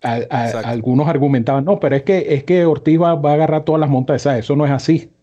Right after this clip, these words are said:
Speaker 1: porque Ortiz tiene que ganarse las montas, <laughs> y siempre lo hemos dicho. En ese medio tan competitivo como es el medio norteamericano,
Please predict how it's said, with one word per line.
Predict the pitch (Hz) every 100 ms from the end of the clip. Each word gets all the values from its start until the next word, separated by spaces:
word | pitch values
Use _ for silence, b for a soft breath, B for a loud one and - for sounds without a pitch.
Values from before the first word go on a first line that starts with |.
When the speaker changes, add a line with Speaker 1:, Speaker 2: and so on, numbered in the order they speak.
| _ _ _ _
Speaker 1:
porque | 123 120 - 117 110 -
Ortiz | 147 117 135 135
tiene | 160 175
que | 160
ganarse | 131 120 185 - 127
las | 110
montas, | 120 127 120 90 - -
<laughs> | 135 - -
y | 147 123
siempre | 143 135 156
lo | 156
hemos | 151 143
dicho. | 143 135 92 B B B B B B _
En | 139 127
ese | 175 233
medio | 208 143 120 120 123 _ _
tan | - 147
competitivo | 156 180 170 151 160 135 120
como | 113 104
es | 123
el |
medio | 143 151 147
norteamericano, | 143 151 147 135 135 113 101